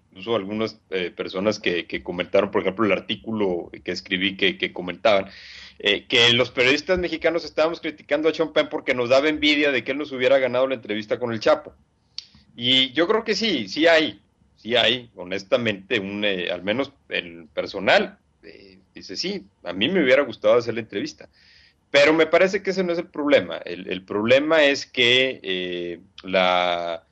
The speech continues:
la entrevista tiene un trasfondo muy fuerte porque el, el Chapo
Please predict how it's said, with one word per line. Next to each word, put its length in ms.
la 120
entrevista 840
tiene 340
un 240
trasfondo 880
muy 260
fuerte 320
porque 300
el, 240
el 340
Chapo 560